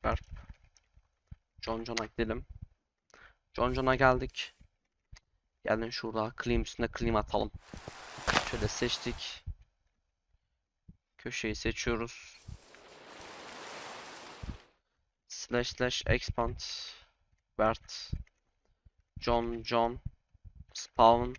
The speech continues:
bir. Pardon, expand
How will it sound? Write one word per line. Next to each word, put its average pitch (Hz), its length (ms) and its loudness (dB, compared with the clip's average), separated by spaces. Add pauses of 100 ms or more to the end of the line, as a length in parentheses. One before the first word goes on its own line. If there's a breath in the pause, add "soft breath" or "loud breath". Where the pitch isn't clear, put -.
(1000)
bir. - 460 -2 (3500)
Pardon, 113 280 8
expand 113 400 4